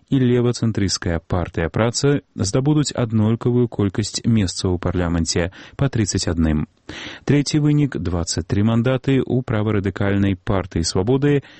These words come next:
Герта Вільдерса, вядомага сваімі антыісламісцкімі заявамі.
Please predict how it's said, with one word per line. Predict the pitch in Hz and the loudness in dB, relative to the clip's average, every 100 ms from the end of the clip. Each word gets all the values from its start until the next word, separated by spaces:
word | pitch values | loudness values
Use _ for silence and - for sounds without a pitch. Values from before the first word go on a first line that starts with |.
| - | -10
Герта | 123 127 120 - 123 - | -2 0 0 0 -2 0
Вільдерса, | 139 160 104 92 82 - 82 82 | 2 2 2 0 -2 -2 -2 0
вядомага | 85 117 139 120 | 0 2 2 0
сваімі | - 92 98 104 - | 0 0 2 2 0
антыісламісцкімі | 107 101 107 110 - 120 92 - 82 82 | -2 -2 0 -2 2 2 2 0 0 2
заявамі. | 87 87 87 87 85 | 2 0 2 2 0